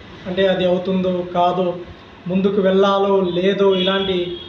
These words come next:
ఆ, విచిత్రమైనటువంటి ధోరణిలో మీరు ఏదైతే గత వారాలలో ఇబ్బంది పడ్డారో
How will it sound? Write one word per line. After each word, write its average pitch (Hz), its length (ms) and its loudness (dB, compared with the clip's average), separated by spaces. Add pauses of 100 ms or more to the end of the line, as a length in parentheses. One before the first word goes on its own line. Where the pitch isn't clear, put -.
(360)
ఆ, 175 40 -4
విచిత్రమైనటువంటి 214 1040 2
ధోరణిలో 208 500 2
మీరు 196 200 2
ఏదైతే 196 600 2
గత 180 100 -2
వారాలలో 190 560 2
ఇబ్బంది 185 380 0
పడ్డారో 175 520 0